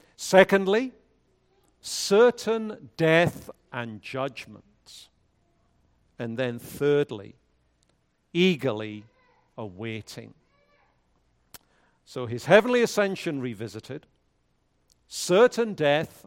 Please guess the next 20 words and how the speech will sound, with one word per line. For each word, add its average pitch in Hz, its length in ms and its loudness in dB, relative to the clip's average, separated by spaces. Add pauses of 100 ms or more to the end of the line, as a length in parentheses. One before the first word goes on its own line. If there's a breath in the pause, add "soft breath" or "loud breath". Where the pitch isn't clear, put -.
(160)
and 107 340 -10
judgment, - 840 -8 (840)
and 110 520 -8 (180)
eagerly 104 800 -8 (480)
awaiting. 107 760 -14 (1300 soft breath)
So - 160 -12
first 233 280 4
of 127 120 -4
all 127 180 0
then, 123 440 -6 (320)
heavenly 139 580 -4
ascension 123 840 -8 (160)
revisited. 104 880 -14 (1700 soft breath)
As 156 200 0
we 131 160 -6
noted 131 440 -4
last 135 340 -4
Lord's 123 300 -8
Day 107 180 -14
morning, 101 540 -16